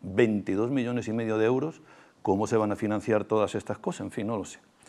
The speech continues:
No lo sé, parece que es que estamos en elecciones y el dinero,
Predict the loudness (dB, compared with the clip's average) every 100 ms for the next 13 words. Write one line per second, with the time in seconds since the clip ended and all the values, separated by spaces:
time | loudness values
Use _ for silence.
0 | -20 -20 -20 -20 -10 -2 0 0 2 4
1 | 4 4 0 0 0 0 0 0 0 0
2 | -2 -2 -2 -2 0 0 0 -2 2 2
3 | 2